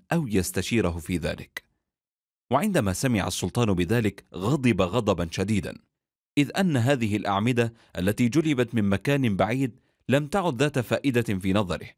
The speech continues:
وفي ثورة غضبه هذه أمر بقطع يد هذا المعماري. ومع أنه ندم على ذلك، إلا أنه كان ندما بعد فوات الأوان.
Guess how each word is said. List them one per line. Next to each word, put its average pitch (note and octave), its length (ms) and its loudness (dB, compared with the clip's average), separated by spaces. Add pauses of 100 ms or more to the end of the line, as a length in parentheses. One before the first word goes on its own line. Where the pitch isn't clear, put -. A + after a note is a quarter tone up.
(400)
وفي B2+ 240 2
ثورة G3 400 0
غضبه A2 600 0
هذه A#2 360 2 (420)
أمر D#3 320 2
بقطع G#2+ 460 -2
يد A2+ 260 2
هذا A2 280 2
المعماري. F2 540 -2 (760)
ومع F2 300 0
أنه G#2 280 2
ندم G#2+ 340 2
على F2+ 240 0
ذلك، C#3 500 -2 (280)
إلا C#3+ 280 2
أنه D3 320 2
كان B2 440 0
ندما A#2 300 2
بعد G2 360 0
فوات G#2 380 0
الأوان. E2 400 -2